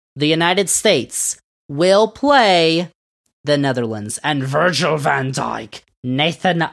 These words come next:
Ake, Frankie de Jong, Memphis Depay, their manager L V G, Louis van Gaal,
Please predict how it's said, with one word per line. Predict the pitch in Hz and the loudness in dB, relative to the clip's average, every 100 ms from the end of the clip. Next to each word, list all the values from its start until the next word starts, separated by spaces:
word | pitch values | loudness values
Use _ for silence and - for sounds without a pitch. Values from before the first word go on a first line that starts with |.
| 139 | -2
Ake, | 147 135 _ 135 113 110 110 107 _ _ | -2 -2 _ -2 -2 -4 -6 -12 _ _
Frankie | - 165 190 196 220 | -4 0 0 4 2
de | 185 190 | 4 2
Jong, | 151 175 156 127 120 113 - | 4 2 2 0 -4 -8 -8
Memphis | 135 151 185 - 208 - | -2 -2 -2 0 0 2
Depay, | 202 185 180 175 147 127 117 - _ | 0 0 2 4 4 2 -2 -8 _
their | 139 160 | 0 0
manager | 160 170 175 139 156 147 | 2 -2 -2 0 0 0
L | 131 139 151 156 | -2 2 2 0
V | 143 151 151 | -2 0 0
G, | 135 147 135 | -2 -2 0
Louis | 131 156 202 | 0 2 2
van | 185 185 175 | 2 2 2
Gaal, | 165 151 147 | 4 4 0